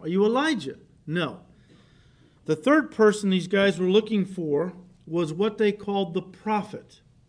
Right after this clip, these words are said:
The prophet. Well, are you that? Are you the prophet? Now you say, "Well, who is this prophet?"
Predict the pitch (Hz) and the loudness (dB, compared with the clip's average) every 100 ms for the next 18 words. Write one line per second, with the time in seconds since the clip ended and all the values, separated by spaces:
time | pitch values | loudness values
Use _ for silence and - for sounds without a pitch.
0 | _ 147 - - 202 165 117 147 240 254 | _ -14 -8 -2 -2 -2 -4 0 2 2
1 | 247 254 - - 285 302 262 - 330 349 | 0 -2 -8 2 4 4 0 -2 0 0
2 | 180 127 - _ _ _ _ _ - 139 | -4 -12 -16 _ _ _ _ _ -14 -10
3 | 139 165 151 220 160 151 - 170 147 - | -6 -4 -2 -2 -4 -6 -8 -10 -10 -14